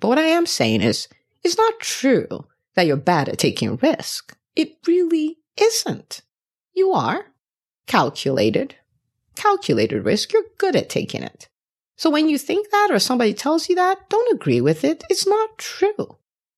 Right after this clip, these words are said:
We've been told that we're bad at networking. You know, doctors, they're just doctors. They just, you know, they just see patients, blah, blah, blah, blah, blah. We're bad at networking. Hmm. So let's think about that. Let's unpack that. Has there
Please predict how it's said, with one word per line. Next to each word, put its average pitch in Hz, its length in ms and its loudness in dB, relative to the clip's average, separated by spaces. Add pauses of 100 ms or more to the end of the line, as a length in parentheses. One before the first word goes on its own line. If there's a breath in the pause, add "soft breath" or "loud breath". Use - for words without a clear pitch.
We've 170 140 2
been 190 180 2
told 143 480 0 (300)
that 127 160 2
we're 131 160 2
bad 123 240 0
at 220 100 2
networking. - 520 0 (440)
You 320 100 0
know, 285 200 2
doctors, 233 400 0
they're 262 100 2
just 254 200 2
doctors. 202 300 2
They 220 120 2
just, 220 320 -2
you 220 60 2
know, 170 120 2 (220 loud breath)
they 254 80 0
just 240 180 2
see 208 100 2
patients, 156 360 0
blah, 240 120 4
blah, 233 120 0
blah, 156 160 2
blah, 139 120 0
blah. - 200 -8 (840)
We're 139 160 4
bad 143 300 4
at 151 140 0
networking. 117 580 -4 (420)
Hmm. 208 200 2 (580)
So - 160 0
let's 143 220 2
think 302 240 0
about 120 220 0
that. 98 120 2
Let's 214 220 2
unpack 165 540 -2
that. 117 180 -8 (840)
Has 220 260 2
there 403 140 2